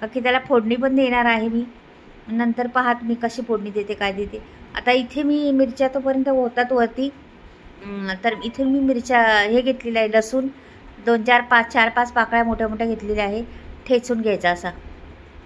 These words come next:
म्हणजे छान त्याचा सुगंध सुटतो आणि त्या मिरच्या सोडून द्यायचा. छान अशा परतून द्यायच्या बघा, परततच आलेल्या आहेत बघा, एका बाजूनी अशा भाजलेल्या आहेत, एका बाजूनी कच्च्या आहे.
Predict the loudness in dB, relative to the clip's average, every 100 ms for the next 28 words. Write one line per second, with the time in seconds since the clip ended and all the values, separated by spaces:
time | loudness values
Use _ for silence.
0 | -20 -20 -20 -20 -18 -10 -2 -2 0 4
1 | 6 6 0 2 4 2 0 -2 0 2
2 | 4 2 0 -8 -20 -20 -18 -18 -6 -6
3 | 0 0 0 0 -2 -2 -6 -6 -6 -4
4 | -4 -6 -8 -16 -20 -20 -20 -20 -18 -16
5 | -16 -18 -4 -2 0 -2 -2 -2 -2 -2
6 | 0 2 2 2 0 -2 -6 -10 -20 -20
7 | -14 -14 0 2 2 -2 -2 2 2 2
8 | 2 2 2 0 -2 -2 -6 -8 -4 -2
9 | 0 -2 -4 -6 -4 -6 -6 -8 -8 -6
10 | -6 -6 -10 -8 -8 -8 -8 -10 -8 -8